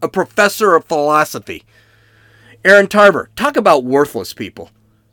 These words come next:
I tell you what, if he didn't have a college to go to, I'd like to see what kind of job. Probably Subway, making sandwiches. In her work, quote,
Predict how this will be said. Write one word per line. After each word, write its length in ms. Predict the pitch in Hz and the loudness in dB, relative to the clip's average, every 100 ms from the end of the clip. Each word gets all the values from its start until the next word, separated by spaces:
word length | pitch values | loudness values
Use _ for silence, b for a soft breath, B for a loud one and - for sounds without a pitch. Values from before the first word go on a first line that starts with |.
| _ _ - | _ _ 0
I 120 | 202 | 2
tell 160 | 202 269 | 2 0
you 120 | 247 | 4
what, 140 | 226 | 4
if 120 | - 196 | 2 -2
he 120 | 254 | -6
didn't 240 | 247 247 | -4 -4
have 240 | 196 214 196 | -2 -2 -4
a 80 | |
college 460 | - 175 170 196 - | -6 -4 -2 -2 -4
to 100 | 202 | -6
go 180 | 185 196 | -2 -2
to, 280 | 220 226 240 _ _ _ _ _ | -2 -4 -6 _ _ _ _ _
I'd 160 | 185 202 | 2 4
like 160 | 196 180 | 2 2
to 60 | 170 | -4
see 140 | 202 | -6
what 180 | 160 156 | -2 -2
kind 200 | 165 147 | 0 -2
of 80 | 131 | -2
job. 320 | 139 117 - | -2 -2 -2
Probably 420 | 196 196 185 151 | 0 2 0 -4
Subway, 580 | - 160 135 113 90 - b b - | -2 -2 -4 -6 -12 -14 b b -4
making 340 | 143 147 135 | -4 -4 -8
sandwiches. 680 | - 151 127 98 - - - b b b b b b | -4 -2 -4 -8 -14 -20 -20 b b b b b b
In 160 | 254 311 | 0 2
her 180 | 339 285 | 2 2
work, 340 | 185 147 156 | 2 2 2
quote, 320 | - 175 175 | -2 -2 -4